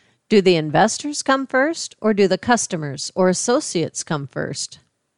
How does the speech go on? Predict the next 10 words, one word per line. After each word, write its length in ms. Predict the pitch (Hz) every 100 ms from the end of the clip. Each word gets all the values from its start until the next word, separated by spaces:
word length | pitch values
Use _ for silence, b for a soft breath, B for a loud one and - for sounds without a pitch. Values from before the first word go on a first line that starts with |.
| _ _ _ _ _ _ _ _ -
Johnson 680 | 220 262 370 - - 165 156
thinks 360 | - 170 180
that's 320 | - 247 262 -
the 120 | 185
wrong 280 | 180 170 160
way 140 | 156
to 100 | 151
look 240 | 151 180
at 200 | 165 139
it. 160 | 127 -